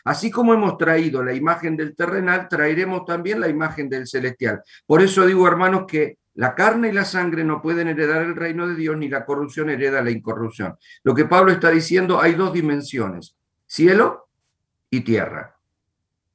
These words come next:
Lo vemos claramente en el Padre Nuestro, ¿no? "Venga a nosotros tu reino y hágase tu voluntad aquí en la tierra como en el cielo". Cielo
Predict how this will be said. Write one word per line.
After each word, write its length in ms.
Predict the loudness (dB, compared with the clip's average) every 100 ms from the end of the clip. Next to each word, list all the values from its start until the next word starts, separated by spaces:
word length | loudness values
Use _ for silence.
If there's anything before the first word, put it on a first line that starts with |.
| _
Lo 160 | -2 4
vemos 260 | 6 4 4
claramente 540 | 6 6 6 4 2
en 80 | 0
el 120 | 2
Padre 280 | 2 2 2
Nuestro, 340 | 0 0 -4
¿no? 180 | -4 -2
"Venga 220 | 0 -2
a 40 | -4
nosotros 440 | -4 -6 -6 -6
tu 80 | -2
reino 300 | 2 2 2
y 80 | 0
hágase 320 | 0 -2 -4
tu 140 | -4
voluntad 400 | -4 -2 -2 0
aquí 160 | 0 0
en 80 | -4
la 100 | -2
tierra 340 | -2 0 0
como 220 | 0 -4
en 100 | -4
el 140 | -6 -8
cielo". 340 | -6 -6 -6
Cielo 540 | 0 2 4 2 0